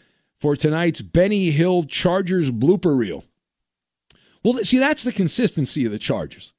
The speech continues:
And I, I, I was thinking, I, I took the Chargers and the, I took the, the three points, and I'm thinking, "Oh, man, what am I doing?" You know, the Chargers are gonna lose to a backup quarterback. Mariota, a backup quarterback's gonna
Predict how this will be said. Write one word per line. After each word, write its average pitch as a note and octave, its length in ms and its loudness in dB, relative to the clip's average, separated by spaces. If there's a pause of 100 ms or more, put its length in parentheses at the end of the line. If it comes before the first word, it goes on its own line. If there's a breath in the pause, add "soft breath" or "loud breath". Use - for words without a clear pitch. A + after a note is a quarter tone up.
(440)
And F3 140 6
I, F#3+ 80 6
I, G#3+ 320 2
I - 20 4
was D#4+ 180 2
thinking, E3+ 400 2 (180)
I, F3 160 0
I G3+ 100 4
took B3+ 240 2
the F#3 80 -2
Chargers D3+ 600 0
and C3 340 -2
the, A2+ 360 -2
I A#2 60 -6
took - 240 -4
the, B2 120 -8 (140)
the - 60 -16
three D3 280 -4
points, B2+ 440 -4
and A2+ 80 -4
I'm G#2+ 80 -8
thinking, G#2+ 200 -8
"Oh, A2+ 220 -10
man, D#2+ 240 -10
what A#2 100 -4
am G#2 100 -8
I E2 80 -8
doing?" D2 380 -14 (800)
You A#2 80 -10
know, G#2+ 140 -8
the D3+ 240 -4
Chargers G#3 320 2
are E3+ 40 2
gonna D#3+ 60 2
lose D#3+ 160 4
to C3 80 0
a G#2 40 -2
backup C#3 500 -2
quarterback. G#2 640 -4
Mariota, D3+ 360 2
a G2+ 40 -8
backup C#3+ 480 -2
quarterback's G#2+ 580 -6
gonna F#2 260 -12